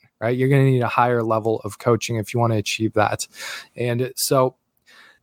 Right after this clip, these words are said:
that's coaching to me in a nutshell. There's a great quote by, uh, Tom Landry on coaching. I don't have it here in front of me, but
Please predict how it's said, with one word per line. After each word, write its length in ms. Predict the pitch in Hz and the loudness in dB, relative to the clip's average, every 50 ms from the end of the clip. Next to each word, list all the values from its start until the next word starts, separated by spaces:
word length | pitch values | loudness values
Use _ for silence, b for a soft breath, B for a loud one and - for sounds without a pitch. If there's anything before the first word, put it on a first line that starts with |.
| _ - | _ -4
that's 280 | 147 156 165 165 - | 0 2 2 2 0
coaching 520 | - - 160 156 160 - - 160 160 156 139 | 0 2 4 4 4 4 4 4 4 4 4
to 100 | - 143 | 4 4
me 220 | 139 139 139 139 131 | 4 6 6 6 4
in 60 | 127 | 4
a 80 | 123 | 2
nutshell. 520 | 123 123 123 127 - - - 131 131 135 127 | 2 2 0 0 0 0 2 4 4 4 4
There's 160 | 127 123 120 | 4 2 2
a 40 | 120 | 2
great 240 | 117 135 139 143 - | 4 4 4 4 2
quote 320 | - - 139 139 139 - - | 0 2 4 4 4 4 4
by, 360 | 135 120 120 120 123 123 - - - - - | 4 4 4 4 2 -2 -4 -10 -12 -8 -4
uh, 280 | 123 113 113 110 107 - - _ _ _ _ - | -2 0 2 2 0 -2 -6 _ _ _ _ -12
Tom 300 | - - 139 143 139 131 | -2 2 2 4 4 2
Landry 480 | 131 123 123 123 123 127 131 131 131 - _ _ _ - | 2 0 0 0 2 4 4 4 2 0 _ _ _ -4
on 180 | - 123 123 123 | -2 0 0 0
coaching. 560 | - - 127 127 120 - - 131 131 127 123 _ _ - | 0 2 2 2 2 0 -2 -2 -2 -2 -4 _ _ -2
I 60 | 120 | 0
don't 120 | 135 135 120 | 0 0 2
have 180 | 123 131 123 131 | 2 2 2 2
it 40 | 117 | 0
here 120 | 127 123 | 0 0
in 60 | 117 | 0
front 220 | 107 - 131 131 131 | 0 0 2 2 2
of 60 | 127 | 2
me, 140 | 123 127 120 | 2 0 2
but 160 | 117 120 | 2 0